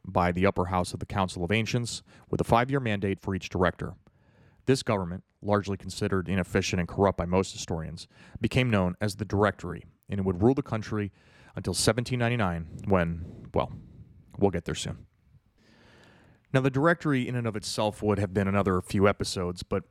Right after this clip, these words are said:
as I mentioned at the start of this two-part Divergent miniseries,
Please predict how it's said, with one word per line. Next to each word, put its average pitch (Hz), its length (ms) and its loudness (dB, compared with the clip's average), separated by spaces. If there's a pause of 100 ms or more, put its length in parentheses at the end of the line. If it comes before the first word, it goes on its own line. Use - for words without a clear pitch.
(240)
as 123 180 2
I 131 40 4
mentioned 127 340 2
at 110 80 2
the 107 80 -4
start 104 300 2
of 90 60 -6
this 92 140 -8
two-part 95 480 2
Divergent 95 480 0
miniseries, 95 600 -2